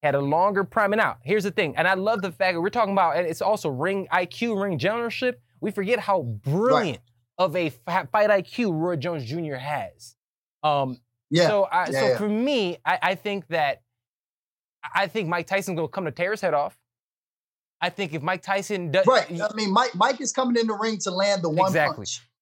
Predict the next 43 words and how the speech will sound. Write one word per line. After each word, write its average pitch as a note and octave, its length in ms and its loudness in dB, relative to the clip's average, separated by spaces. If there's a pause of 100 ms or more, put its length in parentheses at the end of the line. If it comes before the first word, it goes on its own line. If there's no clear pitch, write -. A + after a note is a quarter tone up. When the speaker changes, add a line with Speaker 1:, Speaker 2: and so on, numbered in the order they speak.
(220)
Speaker 2:
We F3 160 0
all G#3 240 8
Speaker 1:
Yep. D#3 80 4
Speaker 2:
know F#3+ 140 4
that. D#3+ 220 -6 (320)
He's G3 120 -4
just A3+ 140 -2
trying G#3 220 4
to F3+ 60 -2
land G3 340 2
the F3 40 -2
one F#3+ 140 4
Speaker 1:
Yeah, F3 180 4
Speaker 2:
punch. E3+ 40 4 (100)
Speaker 1:
absolutely. E3 320 0
And E3 80 0
I'll G#3+ 140 0
say G#3+ 160 -2
this, D#3 260 -4
if D3+ 120 -8
Mike G3+ 280 -6
Tyson G3+ 420 -4
does F3+ 200 -2
not F#3 240 -2
get F#3 180 -4
that F3 180 0
one E3+ 200 -4
punch F#3 320 -6
within D#3+ 240 -8
the F3 80 -8
first F3+ 320 -8
six F3 240 -12
minutes F3 220 -6
of D#3+ 80 -8
the D3 60 -8
fight, D#3+ 300 -6
I D3+ 80 0
think D#3+ 200 -10
Mike F#3+ 180 -4
Tyson G#3+ 320 -4
gets C3 180 -10
knocked A2+ 260 -14
out. - 140 -18